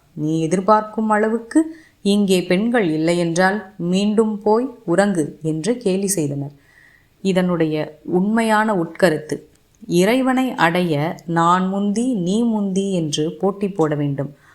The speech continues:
அதை விட்டுவிட்டு அவன் என்ன செய்கிறான், இவன் என்ன செய்கிறான், அவனைப் போலவே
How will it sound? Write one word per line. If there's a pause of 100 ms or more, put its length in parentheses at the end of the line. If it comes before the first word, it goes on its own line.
(180)
அதை
விட்டுவிட்டு
அவன்
என்ன
செய்கிறான்,
இவன்
என்ன
செய்கிறான்,
அவனைப்
போலவே